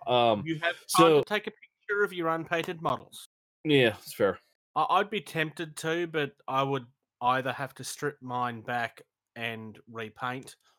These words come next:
Speaker 2: or buy new stuff, and I'm not really in a position to buy more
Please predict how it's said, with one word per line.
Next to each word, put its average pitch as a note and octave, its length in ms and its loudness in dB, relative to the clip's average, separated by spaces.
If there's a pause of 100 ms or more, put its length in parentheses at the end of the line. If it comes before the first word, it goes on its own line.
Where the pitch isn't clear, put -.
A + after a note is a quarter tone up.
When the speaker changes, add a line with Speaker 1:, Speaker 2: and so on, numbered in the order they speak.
(120)
Speaker 2:
or A2+ 140 -4
buy A2 220 -6
new G#2+ 180 -12
stuff, - 540 -8
and A#2 100 -18
I'm A#2 120 -12
not C3+ 160 -10
really B2+ 340 -12
in A#2+ 60 -10
a A#2+ 80 -12
position B2+ 400 -14
to A#2+ 60 -12
buy A#2+ 240 -8
more B2 280 -8